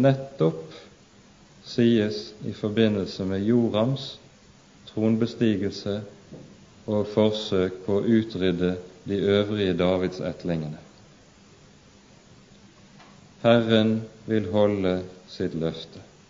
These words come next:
og derfor vernes også lille Joas. Og det det handler om her, det er på ny åndskampen,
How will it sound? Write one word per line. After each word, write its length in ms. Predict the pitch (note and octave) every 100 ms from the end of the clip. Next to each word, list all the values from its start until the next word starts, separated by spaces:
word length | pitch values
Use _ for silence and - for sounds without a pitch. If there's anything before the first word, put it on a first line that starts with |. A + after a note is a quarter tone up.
| - - - - - - - - - - -
og 100 | G2+
derfor 380 | G#2 B2+ - A2
vernes 540 | G#2+ A2+ A#2+ A2+ A2 -
også 460 | C3+ B2+ - C3 C3+ C3+ - - - -
lille 440 | G#2+ A2+ A2 F#2+ F#2+ F#2+ - - - -
Joas. 520 | F2 F#2+ F2+ D2+ D2+ - - - - - - - - - - - - - - - - - - - - - - - - - -
Og 120 | A2
det 180 | D3+ C#3
det 100 | B2
handler 460 | C3 C#3+ D3 C#3
om 300 | C3+ C#3 C3+
her, 340 | A2 G2+ E2 - - - - - - - - - - - - -
det 100 | B2+
er 280 | C3+ C3+ C#3 - -
på 120 | B2
ny 420 | A#2+ A#2+ C3+ D#3+ - - - - - - - - -
åndskampen, 840 | C3+ A#2 - - G2+ E2 - E2+